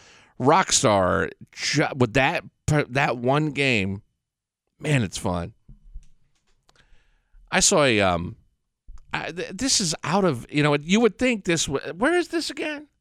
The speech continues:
Like Pennsylvania or somewhere. This is my favorite video of the month. A Dunkin' Donuts closed, and I guess somebody set a fire inside this Dunkin' Donuts.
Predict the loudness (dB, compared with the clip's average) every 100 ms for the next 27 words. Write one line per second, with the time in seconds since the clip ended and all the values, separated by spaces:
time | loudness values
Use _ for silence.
0 | _ _ _ _ _ _ _ _ _ _
1 | _ _ _ _ _ _ -6 -4 0 -2
2 | 2 0 4 4 4 2 0 0 0 0
3 | -2 -2 -6 _ _ _ _ _ _ _
4 | _ _ _ _ _ _ 0 2 4 2
5 | 4 2 4 0 0 2 4 2 2 0
6 | 0 -2 -2 -4 0 0 0 -6 -18 _
7 | _ _ _ _ _ _ _ _ 0 0
8 | 2 2 2 0 0 4 4 2 -2 -6
9 | -6 2 4 4 2 -4 -8 -14 _ _
10 | _ _ _ _ _ _ _ _ _ -4
11 | -2 0 0 0 0 4 4 4 2 2
12 | -2 0 2 4 2 -2 -2 0 0 -2
13 | 0 0 -2 0 0 2 0 -2 -6